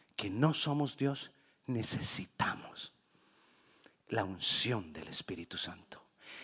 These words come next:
el obrar del Espíritu Santo? Lo necesitamos.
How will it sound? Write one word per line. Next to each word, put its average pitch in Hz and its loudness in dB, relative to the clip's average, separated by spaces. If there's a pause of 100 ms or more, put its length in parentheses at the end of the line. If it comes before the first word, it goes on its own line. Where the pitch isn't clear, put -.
(100)
el 147 10
obrar 113 6
del 98 -6
Espíritu 101 -4
Santo? - -6 (960)
Lo 147 8
necesitamos. 151 2